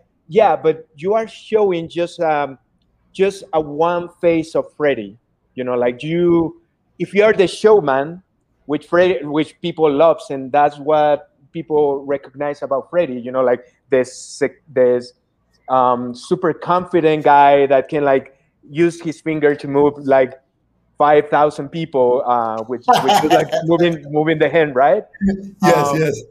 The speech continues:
Speaker 1: that's one Freddie, but that's not the whole story,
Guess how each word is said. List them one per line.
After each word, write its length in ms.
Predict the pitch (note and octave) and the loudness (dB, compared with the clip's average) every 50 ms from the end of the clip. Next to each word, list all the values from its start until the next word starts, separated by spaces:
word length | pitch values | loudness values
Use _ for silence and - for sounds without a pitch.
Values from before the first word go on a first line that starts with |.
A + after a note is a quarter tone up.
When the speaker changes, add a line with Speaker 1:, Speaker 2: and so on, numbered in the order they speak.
| _ _ _ _ _ _ _ - | _ _ _ _ _ _ _ 0
Speaker 1:
that's 280 | F3 G#3 B3 A#3+ - | 2 2 2 0 -2
one 280 | F#3 F#3 G#3+ G3+ G3+ F#3 | -4 -2 -2 -2 -2 -4
Freddie, 400 | - F3 G3 G#3 G3+ F#3+ D3+ C3 | -6 -4 -2 -2 -2 -2 -4 -6
but 180 | A#2+ D3 C#3+ | -6 -2 2
that's 260 | E3+ F#3 - F#3 F3 F3+ | 2 2 2 0 -6 -8
not 320 | F3+ F3 F3 F#3 F#3 F3+ | -6 -4 -4 -4 -4 -2
the 120 | F3+ F3 | -4 -4
whole 300 | F3+ E3+ E3 D#3+ D#3+ D#3 | -2 -2 -4 -4 -4 -6
story, 640 | D3 - _ - F#3 G#3+ B3+ B3+ G3+ C3 A#2 G#2+ A2 | -8 -12 _ -6 -4 -2 0 0 -2 -4 -10 -14 -18